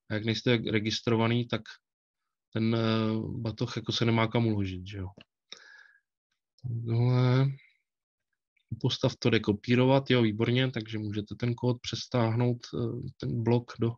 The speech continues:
postavy. Ano, zvládají šikovnější děti, osmý a devátý ročník,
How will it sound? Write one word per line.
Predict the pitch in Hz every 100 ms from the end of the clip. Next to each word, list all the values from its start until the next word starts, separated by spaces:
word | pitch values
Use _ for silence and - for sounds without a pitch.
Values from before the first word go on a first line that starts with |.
| _
postavy. | - - - 120 135 151 _ _ - - - - -
Ano, | 120 135
zvládají | 120 120 117 117 120 120
šikovnější | - - 117 117 117 113
děti, | 107 - 110
osmý | 113 - 117
a | 110
devátý | 107 107 107
ročník, | 104 101 - 104